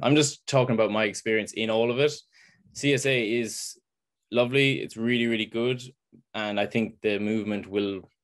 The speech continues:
gather as people get more conscious of it. Trying to answer some of the questions, I just wanted to bring in just my perspective, because I think Fergal has talked, uh, kind of what I would say are the solutions to deal with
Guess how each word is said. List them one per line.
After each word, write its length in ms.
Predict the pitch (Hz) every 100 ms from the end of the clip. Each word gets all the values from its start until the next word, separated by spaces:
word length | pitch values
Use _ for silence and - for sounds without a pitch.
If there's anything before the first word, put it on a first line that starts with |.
| _ -
gather 440 | 107 107 101 95
as 380 | 95 92 87 -
people 240 | 107 101 95
get 200 | 101 98
more 240 | 98 95
conscious 420 | - 104 104 98
of 120 | 98 95
it. 140 | 95 - _ - - _ _ _ _ _ _ _ -
Trying 160 | 170 180
to 60 |
answer 200 | 160 143
some 120 | 151
of 60 | 147
the 60 | 127
questions, 360 | 165 156 131
I 80 | 135
just 140 | 147 143
wanted 140 | 139
to 60 | 120
bring 200 | 131 120
in 200 | 117 107
just 260 | 113 -
my 160 | 107 104
perspective, 580 | - - 107 - 95 98
because 440 | - 104 92 -
I 60 | 113
think 240 | 131 113
Fergal 680 | 127 127 123 120 117 113 110
has 140 | 107
talked, 360 | - 113 110 - - -
uh, 80 | -
kind 220 | - 110
of 80 | 104
what 140 | 101 104
I 160 | 117
would 180 | 113 110
say 320 | - 107 104
are 160 | 101 101
the 100 | 95
solutions 640 | - 104 104 107 98 90
to 100 | -
deal 320 | - 104 101 95
with 220 | 95